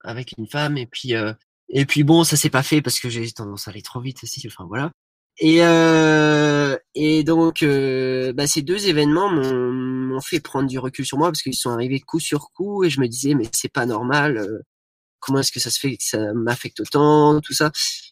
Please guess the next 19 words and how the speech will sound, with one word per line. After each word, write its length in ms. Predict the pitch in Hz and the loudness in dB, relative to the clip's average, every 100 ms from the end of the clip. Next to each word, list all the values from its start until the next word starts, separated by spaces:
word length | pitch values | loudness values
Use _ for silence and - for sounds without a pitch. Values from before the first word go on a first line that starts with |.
| _ _ - | _ _ -4
Bon, 240 | 139 160 156 | 2 4 4
su-, 180 | - | 2
su-, 180 | 147 - | -2 -2
sur 240 | - - 170 | -2 2 2
la 120 | 160 | 4
relation, 400 | 165 170 - 185 | 2 2 2 2
euh, 920 | 175 160 143 131 127 123 127 127 131 131 | 2 2 0 0 -2 -2 -2 -2 -4 -8
qui 200 | - 135 | -8 -4
a 60 | 131 | -4
capoté, 540 | - 143 151 - 180 | -4 -4 -6 -2 0
là, 220 | 160 156 143 | 2 2 2
euh, 880 | 135 127 120 123 113 107 107 67 - - 127 | 0 0 0 0 -4 -6 -10 -12 -14 -8 -2
bah, 100 | 123 | 2
ma 220 | 160 160 | 4 4
relation 400 | 147 143 - 151 | 2 0 0 -2
qui 160 | - | -4
a 60 | 135 | -6
capoté, 480 | 123 - 139 151 120 | -8 -10 -6 -4 -4
euh, 200 | 110 | -4